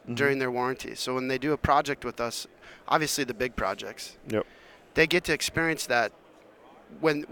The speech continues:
Speaker 2: 'cause, you know, there's some things that we're ironing out after commissionings and stuff, and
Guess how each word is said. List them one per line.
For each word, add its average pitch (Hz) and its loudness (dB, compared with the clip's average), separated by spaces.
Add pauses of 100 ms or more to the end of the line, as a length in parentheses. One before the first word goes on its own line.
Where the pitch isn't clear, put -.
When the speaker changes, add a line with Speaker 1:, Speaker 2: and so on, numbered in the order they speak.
(120)
Speaker 2:
'cause, - 0 (100)
you 214 0
know, 190 4
there's 185 4
some 196 0
things 180 2
that 170 2
we're 170 2
ironing 156 6
out 147 6
after 143 0 (160)
commissionings 135 0
and 120 -10
stuff, 127 0
and 123 -6